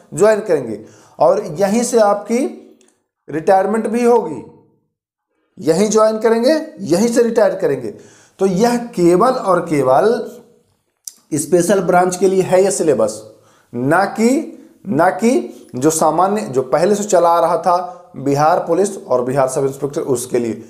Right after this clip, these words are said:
उसके लिए बिल्कुल भी नहीं है। यहाँ पर आपने proof भी देखा है कि नहीं? अगर उसको पढ़ना चाहते हैं तो आप पढ़ लीजिए हमारे Telegram से लेकर के।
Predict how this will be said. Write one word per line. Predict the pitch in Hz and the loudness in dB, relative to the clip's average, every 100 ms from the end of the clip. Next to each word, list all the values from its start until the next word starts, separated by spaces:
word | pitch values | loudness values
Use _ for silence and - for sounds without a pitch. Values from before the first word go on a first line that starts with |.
| - | -6
उसके | 135 135 185 | -2 0 2
लिए | 196 | 2
बिल्कुल | 185 185 208 202 | 2 0 0 0
भी | 214 | 0
नहीं | 208 | 2
है। | 220 262 - | 2 0 -2
यहाँ | - 202 | -2 0
पर | 214 | 2
आपने | 208 208 214 226 - - _ _ - | 0 0 -4 -6 -10 -20 _ _ -2
proof | 196 214 | 0 0
भी | 208 196 | 0 0
देखा | 233 147 165 - 180 120 - - _ _ _ _ - | 0 2 0 2 0 -2 -6 -18 _ _ _ _ -2
है | 196 | 0
कि | 226 | 2
नहीं? | 226 226 113 - - - | 0 0 -2 -10 -10 -2
अगर | 147 180 | 0 0
उसको | - | 0
पढ़ना | - 165 175 | 0 0 0
चाहते | 185 185 185 | 0 0 0
हैं | 202 240 - - - _ _ _ _ _ _ - - _ | 0 0 -2 -10 -20 _ _ _ _ _ _ -20 -20 _
तो | 156 | 0
आप | 165 180 | 2 0
पढ़ | 196 | 0
लीजिए | 196 202 | 0 0
हमारे | 196 180 180 | 0 0 2
Telegram | 180 165 170 165 | 2 2 -2 -2
से | 196 - - 143 | -2 -2 -6 -4
लेकर | 131 143 139 - | 0 2 0 -4
के। | - | -8